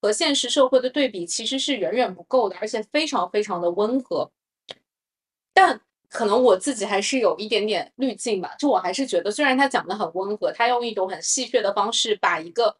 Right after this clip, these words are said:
可能在现实社会里面女性不断地受到歧视的一个苦难用一个玩笑化的方式把它性转去展现了，但是我还是觉得这样，这样的电影有还是比没有好的。而且我当时看完最大的感受，因为我是先看了Barbie，然后才去看了封神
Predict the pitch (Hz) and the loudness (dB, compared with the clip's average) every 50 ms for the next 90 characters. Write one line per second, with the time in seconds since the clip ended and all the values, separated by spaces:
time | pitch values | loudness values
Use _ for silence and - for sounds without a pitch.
0 | _ _ _ _ - 202 190 202 226 247 254 - 262 247 247 240 - 277 240 240 | _ _ _ _ -8 -6 -2 2 2 2 2 2 -2 -2 -2 0 2 2 4 4
1 | 247 208 196 180 175 180 190 185 170 147 - - 262 240 226 214 208 196 208 254 | 2 0 -2 -4 -6 -8 -8 -8 -10 -6 -4 -4 -2 -2 -4 -4 -6 -2 0 0
2 | 254 226 214 214 - 262 220 233 208 208 208 - - 190 185 - - 262 262 220 | 0 0 0 0 0 2 2 2 2 0 0 -4 -6 -4 -4 -4 -4 -2 0 0
3 | 196 190 - 247 226 202 196 - _ _ _ _ _ _ _ - - - _ - | 0 2 2 4 4 4 2 0 _ _ _ _ _ _ _ -20 -20 -20 _ -20
4 | 175 - 190 226 247 233 220 247 254 247 233 226 220 233 220 196 160 156 185 - | -12 -4 0 0 0 2 2 2 2 2 2 0 0 0 2 2 2 0 0 2
5 | 294 247 240 240 254 226 226 226 - 233 247 262 - - 247 214 214 190 185 208 | 4 4 4 4 2 2 2 2 2 2 2 2 0 0 -2 -2 -4 -2 -2 -2
6 | 214 - - 311 277 247 214 - - - - _ _ _ - - - - 269 240 | -2 0 0 0 0 -2 -2 -2 -4 -6 -6 _ _ _ -10 -8 -6 -4 -6 -6
7 | 226 247 - 247 - - - - - 269 247 220 190 196 262 277 294 294 277 202 | -2 0 0 0 0 -2 -8 -4 0 0 2 0 0 0 0 0 2 2 4 2
8 | 180 - 175 202 208 220 196 190 208 208 262 240 208 214 214 277 254 240 226 226 | 2 2 0 -2 0 -2 0 0 0 2 2 0 0 -2 -2 -2 -2 -2 -2 -4
9 | 226 262 247 214 208 196 185 170 175 165 143 - - 180 190 - 269 - 196 175 | -2 -2 0 0 0 -2 0 0 0 0 0 0 -6 -6 -4 -6 -6 -6 -6 -6
10 | 180 175 175 202 220 - - 240 - - - - 120 _ _ _ _ _ _ _ | -4 -4 0 0 0 0 2 0 0 0 0 -10 -16 _ _ _ _ _ _ _
11 | - _ _ _ - 208 240 311 294 247 240 269 294 - 285 - 285 285 247 214 | -20 _ _ _ -2 0 4 4 4 6 6 4 2 2 0 0 2 2 4 4
12 | 214 220 - - _ _ _ _ _ _ _ _ - - 381 359 349 330 285 254 | 2 0 -4 -10 _ _ _ _ _ _ _ _ 2 2 6 6 6 6 6 4
13 | - 180 180 220 269 269 285 311 320 277 208 220 269 262 - 302 302 302 320 285 | 2 0 0 2 2 2 4 4 4 4 4 4 4 0 0 0 -2 0 0 0
14 | 240 214 233 226 240 254 254 226 214 190 196 226 226 226 226 180 185 - - 285 | 2 4 4 4 4 2 0 0 0 2 2 2 0 0 -2 -4 -4 -4 -2 0
15 | 254 214 214 - 247 233 247 269 254 - - 175 - 170 - | 0 0 0 0 0 0 0 0 0 0 -2 -4 -4 -6 -16